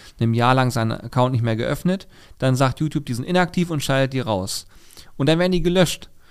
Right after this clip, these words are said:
Und das heißt auch bei uns teilweise, dass einfach mal, ich sag jetzt mal, hundert Stück flöten gehen, weil eben da aufgeräumt wird. Und warum macht die Plattform das? Weil die natürlich auch eine gewisse Qualität möchte. Die möchten natürlich nicht, dass es nach hinten so aussieht, da sind total viele Menschen aktiv und dann passiert da gar nichts in der Interaktion, sondern das muss irgendwie auch alles in Einklang sein.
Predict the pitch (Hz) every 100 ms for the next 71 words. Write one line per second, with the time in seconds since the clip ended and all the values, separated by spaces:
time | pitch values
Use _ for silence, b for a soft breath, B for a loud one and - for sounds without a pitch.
0 | b - 127 - 156 165 143 131 139 190
1 | 185 196 - 131 123 120 131 139 139 -
2 | 143 147 143 139 139 139 143 139 127 143
3 | 156 151 156 - 151 151 127 104 110 165
4 | 180 b b b - 113 127 151 175 156
5 | 160 175 175 156 - 131 127 202 - 135
6 | 107 104 113 131 160 147 123 117 165 165
7 | 98 101 - 120 110 107 - 113 135 -
8 | 113 113 123 - 135 127 120 123 131 131
9 | - 113 110 165 180 110 104 - 107 113
10 | - 135 135 143 139 156 175 - B B
11 | B B - 139 139 139 131 131 147 131
12 | 117 131 131 143 127 120 123 - - 117
13 | 123 123 120 123 - 147 - 160 156 131
14 | 123 120 170 165 123 120 117 117 113 110
15 | 107 - 175 151 151 127 117 - 135 127
16 | 135 131 123 110 131 127 113 131 147 120
17 | 104 101 135